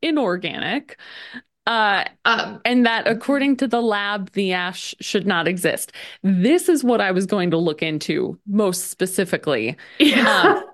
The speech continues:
Speaker 1: Um, except I don't think I need to, 'cause I think the answer is this can't be a thing. <laughs> So, like,
Speaker 2: Like,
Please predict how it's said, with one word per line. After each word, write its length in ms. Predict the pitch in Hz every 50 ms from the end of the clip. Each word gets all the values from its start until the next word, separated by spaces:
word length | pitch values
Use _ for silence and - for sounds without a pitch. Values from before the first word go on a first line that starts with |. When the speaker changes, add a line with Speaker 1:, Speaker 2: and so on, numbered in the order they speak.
| _
Speaker 1:
Um, 80 | 247 240 -
except 320 | 277 - - 294 294 -
I 100 | 294 269
don't 180 | 233 247 254 247
think 180 | 240 240 214
I 80 | 214 190
need 220 | 190 190 214 196 -
to, 180 | - 170 156 -
'cause 180 | - 226 202 196
I 80 | 180
think 240 | 190 - 233 220 214
the 180 | - 214 180 175
answer 300 | 180 190 190 196 190 165
is 180 | 156 156 156 -
this 180 | 175 175 175
can't 260 | - - 196 127 -
be 100 | - 147
a 60 | 131 -
thing. 360 | - - 139 127 117 - 190 - - - -
<laughs> 200 | 370 - - _
So, 320 | - - - - - 285 - - - 269 262 - - 302 - - - - 294 -
like, 380 | - - - - _ - - - _ - _ _
Speaker 2:
Like, 400 | - 285 285 285 277 285 - -